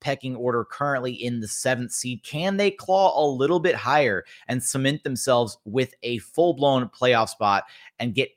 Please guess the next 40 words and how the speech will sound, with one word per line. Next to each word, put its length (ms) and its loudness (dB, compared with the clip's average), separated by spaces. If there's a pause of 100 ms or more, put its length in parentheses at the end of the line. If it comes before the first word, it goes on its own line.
out 220 2 (100)
of 240 0
the 120 -4
play-in 540 -2 (120)
tournament? 580 -4
What's 500 0
different 540 -2 (260)
this 360 2
season 340 -2
for 100 -4
the 100 0
Wolves 320 0
compared 560 -2 (260)
to 120 0
last 460 0
season? 380 -12 (360)
Appreciate 380 2
you 60 -10
for 120 4
always 200 6
making 220 2
Locked 260 2
On 80 0
N 160 -4
B 160 0
A 20 0
your 180 -2
first 460 -2
listen 360 -4
each 240 -8
and 180 -4
every 180 -2
day. 120 2
Today's 300 0
episode 360 -4
is 240 -2
brought 280 2
to 120 -10
you 40 -2
by 280 0